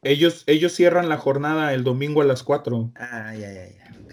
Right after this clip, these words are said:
Speaker 1: Sí, ellos cierran la, la siguiente jornada, o sea, es el último partido de la jornada siete el domingo
Speaker 2: No,
Speaker 1: a las,
Speaker 2: nadie lo va a
Speaker 1: las
Speaker 2: ver, güey.
Speaker 1: No, no, no, definitivamente no. Y bueno, repasando otros resultados, pues por ahí
Speaker 2: Espérate,
Speaker 1: la
Speaker 2: compadre,
Speaker 1: sorpresa.
Speaker 2: espérame, espérame, espérame.
Speaker 1: Ah,
Speaker 2: Bueno,
Speaker 1: dígame.
Speaker 2: si me dejas cha-,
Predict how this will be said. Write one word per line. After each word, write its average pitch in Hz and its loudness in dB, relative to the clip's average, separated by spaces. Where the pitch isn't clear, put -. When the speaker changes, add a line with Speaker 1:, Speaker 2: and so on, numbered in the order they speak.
Speaker 1:
Sí, 135 2
ellos 139 2
cierran 147 2
la, 120 0
la 120 0
siguiente 123 0
jornada, 127 2
o 123 0
sea, 127 2
es - -4
el 135 4
último 139 2
partido 127 0
de 127 4
la 120 4
jornada 120 2
siete 117 -2
el 104 -4
domingo 101 -2
Speaker 2:
No, 110 4
Speaker 1:
a 107 2
las, 98 -4
Speaker 2:
nadie 117 -6
lo 120 -8
va 117 -8
a 110 -6
Speaker 1:
las - -6
Speaker 2:
ver, 104 -8
güey. 104 -10
Speaker 1:
No, 95 -20
no, 113 2
no, 113 0
definitivamente 107 -2
no. - -4
Y 135 4
bueno, 160 8
repasando 160 4
otros 180 2
resultados, 165 4
pues 151 -6
por 139 4
ahí 131 6
Speaker 2:
Espérate, 165 2
Speaker 1:
la - 2
Speaker 2:
compadre, 170 0
Speaker 1:
sorpresa. 180 -6
Speaker 2:
espérame, 175 -4
espérame, 170 -8
espérame. 110 -16
Speaker 1:
Ah, 139 2
Speaker 2:
Bueno, 131 -6
Speaker 1:
dígame. 123 2
Speaker 2:
si 147 -8
me 143 -6
dejas 190 -4
cha-, 190 -2